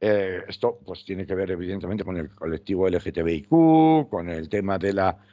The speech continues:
visibilidad y reconocimiento de derechos de lo-, de los transexuales, etcétera, etcétera. <clears throat> Atacar directamente a la comunidad L G T B I Q, eh,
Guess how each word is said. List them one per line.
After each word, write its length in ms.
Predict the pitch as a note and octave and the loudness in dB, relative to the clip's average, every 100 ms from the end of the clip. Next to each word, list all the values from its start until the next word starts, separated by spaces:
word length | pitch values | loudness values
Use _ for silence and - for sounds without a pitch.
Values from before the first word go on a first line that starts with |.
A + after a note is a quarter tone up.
| - - | -20 -10
visibilidad 600 | - G2+ F#2 F#2 G2 A2+ | -6 -4 -2 0 4 6
y 60 | G2+ | 6
reconocimiento 640 | G2 G2 F#2 G2 G2+ G2+ | 2 -4 -4 -6 -2 0
de 80 | G2 | 0
derechos 380 | G2 G2 F#2+ F#2 | -2 -4 -4 -2
de 80 | |
lo-, 260 | G2 F#2+ F2+ | 0 0 0
de 140 | F#2+ | 0
los 180 | F#2 G2 | 0 0
transexuales, 1080 | G2 G2+ F#2 G2 D3 D#3 D#3 D3+ D3+ D3 - _ _ _ | -2 -4 -6 -2 4 6 6 6 6 4 -2 _ _ _
etcétera, 380 | G2+ A#2+ B2+ B2 | -6 -2 0 0
etcétera. 460 | C3+ C#3+ D#3+ - - - | 0 2 4 2 -6 -14
<clears throat> 160 | - - | -14 -4
Atacar 540 | A#2+ B2+ B2 F3+ D3+ | -2 -2 2 4 4
directamente 560 | A#2 C3 C3 D3 E3 C3+ | 0 -4 -2 -2 -2 -4
a 60 | A#2+ | -4
la 80 | |
comunidad 500 | G#2 A#2 A#2 D3+ D3 | -4 -6 0 0 0
L 160 | D3+ C#3+ | -2 -4
G 140 | C3 A#2+ | -4 -4
T 80 | |
B 140 | B2+ C3 | -2 -2
I 100 | A#2 | -4
Q, 260 | - D#3 - _ _ _ _ - | -6 -6 -6 _ _ _ _ 2
eh, 920 | B2 A#2+ A#2+ A#2+ A#2 A#2 A#2 A2+ | 6 6 6 4 4 2 2 0